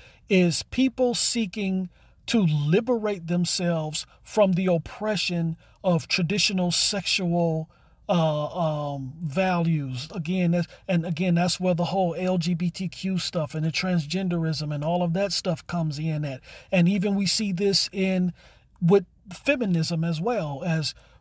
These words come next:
women, um, feel oppressed by men.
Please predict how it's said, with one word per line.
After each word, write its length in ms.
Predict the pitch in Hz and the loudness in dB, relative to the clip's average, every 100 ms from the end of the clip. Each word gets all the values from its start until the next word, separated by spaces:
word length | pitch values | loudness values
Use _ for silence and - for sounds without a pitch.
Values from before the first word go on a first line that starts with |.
| - | -8
women, 760 | 131 185 226 220 175 156 156 - - _ _ - | 0 2 4 4 2 0 -4 -14 -20 _ _ 2
um, 540 | 196 175 156 156 147 | 4 4 2 -2 -6
feel 380 | 151 - 220 190 - 185 | -10 -2 2 4 4 2
oppressed 680 | 165 - - 202 214 165 175 | 0 -6 -12 -6 -2 -2 0
by 240 | 170 165 | 0 0
men. 480 | 156 180 175 131 127 | 0 0 0 -4 -14